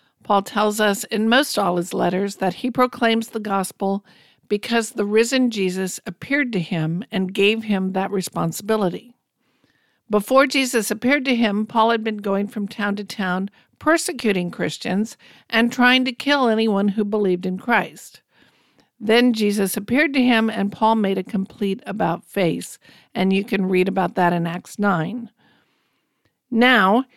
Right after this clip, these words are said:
instead of persecuting the followers of Jesus, Paul is trying to create followers of Jesus. And what happens when he goes to each new town? Well, he runs into people who are just like he used to be.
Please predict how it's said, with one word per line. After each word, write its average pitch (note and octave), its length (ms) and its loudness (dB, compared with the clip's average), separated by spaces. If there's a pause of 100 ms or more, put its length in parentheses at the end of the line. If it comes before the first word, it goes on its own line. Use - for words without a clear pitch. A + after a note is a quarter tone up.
(220)
instead A#3+ 400 4
of A#3 120 0
persecuting B3+ 720 0
the G3+ 100 0
followers G3 560 2
of F3 120 -6
Jesus, F3+ 480 -4
Paul A#3 380 2
is A#3 200 -4
trying F3+ 560 -2
to B3 140 -10
create D#4 500 0 (100)
followers - 800 -6
of F3+ 160 -4
Jesus. - 540 -8 (680)
And A3 240 2
what C#4 140 6
happens G3 680 -2
when G#3+ 120 -2
he A3 80 0
goes G3+ 320 -4
to G#3 120 -10
each G3+ 320 -8
new G#3 80 0
town? G3+ 460 0 (760)
Well, G#3+ 200 2
he B3+ 120 6
runs A#3+ 400 4
into A#3 220 2
people G#3+ 580 -2 (100)
who A#3 180 2
are G#3+ 100 2
just G3 480 -2
like G#3+ 240 0
he - 140 -8
used C#4 380 -2
to - 60 -10
be. F3+ 380 -10